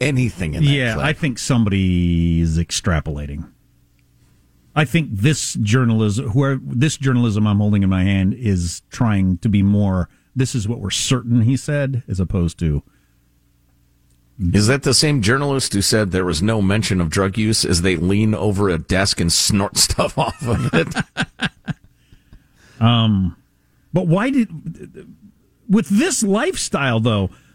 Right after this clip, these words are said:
Speaker 2: what draws it more into question to me is, how the heck does a guy with that lifestyle end up in Ukraine making gazillions of dollars in an
Speaker 1: Mm.
Speaker 2: industry he has no expertise in? It's impossible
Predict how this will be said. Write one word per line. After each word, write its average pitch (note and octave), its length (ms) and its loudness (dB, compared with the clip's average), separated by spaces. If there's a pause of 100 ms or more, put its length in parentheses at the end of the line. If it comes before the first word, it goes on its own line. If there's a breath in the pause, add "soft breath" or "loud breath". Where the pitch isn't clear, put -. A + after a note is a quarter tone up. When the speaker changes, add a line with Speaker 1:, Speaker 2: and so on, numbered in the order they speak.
(140)
Speaker 2:
what E3+ 320 0
draws B3+ 340 0
it A3+ 80 -2
more F#3 220 4
into G3 140 2
question G#3+ 400 -2
to D3+ 80 2
me D#3 380 0
is, A#2+ 360 0 (560)
how F#4+ 200 0
the G4+ 100 0
heck G#3+ 300 -2
does G#3 140 4
a G3 60 4
guy F#3 240 -2
with D3+ 180 0
that D#3+ 380 -2
lifestyle F#2+ 840 -2 (800)
end C#4 280 2
up C#4+ 240 -4 (280)
in G#3 280 4
Ukraine G3+ 920 0
making D4 600 0
gazillions C#3+ 680 0
of B2+ 80 0
dollars A2 680 0
in G#3+ 160 2
an A3 100 4
Speaker 1:
Mm. A#3 60 2
Speaker 2:
industry C#4+ 500 -4
he C4 60 2
has C4+ 200 0
no C#4+ 180 2
expertise E4+ 680 -4
in? C3 220 2 (240 loud breath)
It's D4 180 0
impossible C4+ 1120 0